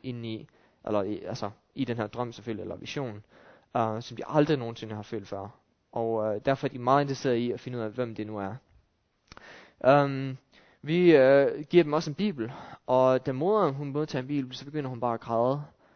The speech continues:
fordi hun er så taknemmelig over at modtage en bibel. Øhm, de er simpelthen så åbne og så sultne efter at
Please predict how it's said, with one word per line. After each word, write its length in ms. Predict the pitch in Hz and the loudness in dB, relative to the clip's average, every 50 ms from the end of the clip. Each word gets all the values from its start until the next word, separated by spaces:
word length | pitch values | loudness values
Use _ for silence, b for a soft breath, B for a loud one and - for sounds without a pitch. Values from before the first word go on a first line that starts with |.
| b b b | b b b
fordi 200 | - 120 120 120 | -10 -8 -8 -6
hun 180 | 117 127 123 | -8 -8 -10
er 80 | 117 113 | -10 -10
så 160 | 113 - 131 | -8 -8 -8
taknemmelig 520 | - - 113 - - 131 127 117 110 110 | -6 -6 -8 -6 -6 -10 -8 -8 -10 -10
over 240 | 107 104 104 101 - - _ - | -8 -8 -10 -10 -12 -12 _ -10
at 60 | - 117 | -10 -8
modtage 300 | 117 123 135 - 139 113 | -6 -8 -6 -6 -8 -8
en 60 | 110 | -8
bibel. 340 | 110 110 110 - 104 104 - - _ - - | -8 -10 -10 -10 -12 -16 -16 -18 _ -8 -6
Øhm, 440 | 104 107 107 107 101 101 98 98 85 - - _ _ _ _ _ - | -6 -4 -6 -6 -10 -14 -16 -20 -20 -20 -20 _ _ _ _ _ -4
de 140 | 127 131 143 | 2 2 4
er 40 | 156 | 4
simpelthen 300 | 151 185 165 160 151 139 | 2 0 -2 -2 -4 -4
så 160 | - - 143 | -2 -2 0
åbne 400 | 135 110 101 123 143 147 147 127 | 0 0 0 -2 -2 -2 -2 -6
og 60 | 117 | -6
så 200 | - - 135 127 - | -4 -2 -4 -4 -4
sultne 540 | - - - 170 175 185 - 131 127 113 - | -8 -12 -8 -8 -8 -8 -8 -6 -6 -4 -2
efter 460 | 117 120 120 - - 117 101 - 107 | -2 -4 -4 -4 -8 -6 -6 -2 -4
at 60 | 117 | -4